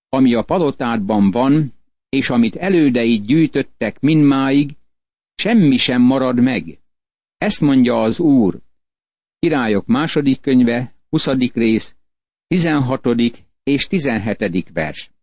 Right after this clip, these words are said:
Ezek a nagykövetek minden gazdagságról leltárt készítettek, és visszavitték Babilonba, hogy megvárják a megfelelő időt, amikor majd aranyra lesz szükségük.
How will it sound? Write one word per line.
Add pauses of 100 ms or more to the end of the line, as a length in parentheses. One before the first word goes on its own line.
(1120)
Ezek
a
nagykövetek (120)
minden
gazdagságról
leltárt
készítettek, (540)
és
visszavitték
Babilonba, (580)
hogy
megvárják
a
megfelelő
időt, (460)
amikor
majd
aranyra
lesz
szükségük.